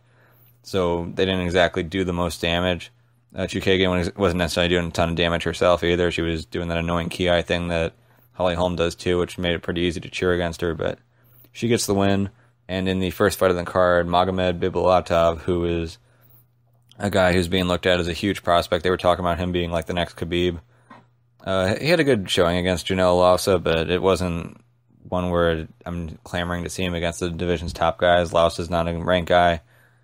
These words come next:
Um, on the feet, it was kinda close. Uh, I guess Bibulatov, just the threat of the takedown was giving him the edge there, and then on the mat, again, it wasn't exactly like a Patrick Cummins type of situation where they're not doing anything off the top, but it's not like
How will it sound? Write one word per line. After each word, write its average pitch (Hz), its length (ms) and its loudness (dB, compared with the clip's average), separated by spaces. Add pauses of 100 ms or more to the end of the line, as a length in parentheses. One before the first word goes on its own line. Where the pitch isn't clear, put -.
(220)
Um, 82 480 -8 (120)
on 98 100 -2
the 92 60 -2
feet, 92 380 -2 (340)
it 98 140 -2
was 90 160 -2
kinda 90 240 0
close. 92 400 4
Uh, 85 280 -4
I 90 120 0
guess 85 320 -4
Bibulatov, 87 640 2
just - 280 -8
the 85 100 -6
threat 90 240 0
of 85 40 -4
the 85 100 -2
takedown 85 380 -2
was 85 100 -6
giving 85 220 -4
him 87 120 -4
the 85 140 -2
edge 85 160 -2
there, 87 220 0
and 80 100 -4
then 80 300 -8
on 87 100 -2
the 85 80 -6
mat, 85 380 -2 (840)
again, 95 400 -2
it 92 80 0
wasn't 104 280 2
exactly 90 380 2
like 85 120 0
a - 40 -16
Patrick 87 300 -2
Cummins 87 260 -6
type 87 200 0
of 85 60 -6
situation 90 500 0
where 85 80 -2
they're 82 100 -4
not 85 180 0
doing 82 180 -2
anything 85 300 -2
off 90 120 0
the 87 60 -4
top, 87 260 0
but 82 100 -4
it's 85 120 -12
not 87 180 2
like 82 340 -2